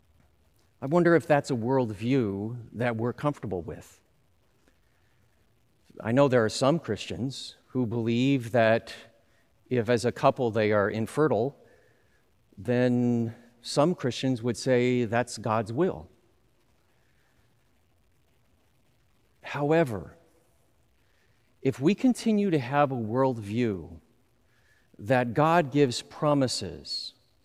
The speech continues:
then eventually we're either going to be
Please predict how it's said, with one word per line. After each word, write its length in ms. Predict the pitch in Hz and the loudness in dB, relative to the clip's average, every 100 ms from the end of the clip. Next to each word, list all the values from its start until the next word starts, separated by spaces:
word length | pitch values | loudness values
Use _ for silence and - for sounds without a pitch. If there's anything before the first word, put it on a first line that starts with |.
| _ _ _ _ _ _ - | _ _ _ _ _ _ -4
then 160 | 139 139 | 0 2
eventually 680 | 127 233 - 139 135 123 | 4 2 2 0 2 2
we're 400 | 117 107 139 143 | 0 0 2 2
either 300 | 131 143 147 | 2 2 2
going 260 | 135 139 131 | 4 4 4
to 80 | 123 | 2
be 460 | 123 120 117 113 | 0 0 0 -2